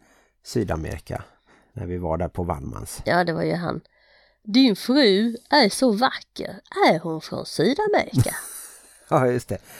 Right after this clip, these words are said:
Speaker 1: Han hade ju i och för sig rätt i att du är vacker. Men sen hade han inte så många mer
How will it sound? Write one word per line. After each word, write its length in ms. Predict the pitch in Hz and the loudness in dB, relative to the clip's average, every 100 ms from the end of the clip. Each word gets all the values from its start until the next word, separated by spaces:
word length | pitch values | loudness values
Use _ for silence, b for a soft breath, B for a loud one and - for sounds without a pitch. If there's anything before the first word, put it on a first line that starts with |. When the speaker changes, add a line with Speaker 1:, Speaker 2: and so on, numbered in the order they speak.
| B B | B B
Speaker 1:
Han 280 | - 107 104 | -4 -4 -2
hade 240 | 117 123 | -2 0
ju 100 | 110 | 2
i 180 | 107 110 | 2 2
och 40 | 110 | 2
för 60 | |
sig 180 | 117 104 | 2 2
rätt 300 | 98 - - | 0 -4 -8
i 240 | 95 92 | -6 -4
att 200 | - 101 | -4 -6
du 160 | - 92 | -4 -4
är 40 | |
vacker. 440 | 87 85 - - 87 | -4 -6 -8 -12 -8
Men 240 | - 98 98 | -6 -4 -4
sen 280 | - - 104 | -8 -8 -4
hade 220 | 101 110 | 0 0
han 140 | 92 101 | 0 -2
inte 360 | 95 - 90 | -4 -4 -6
så 140 | 90 101 | -6 -4
många 200 | 90 85 | -4 -4
mer 280 | 92 78 | -4 -4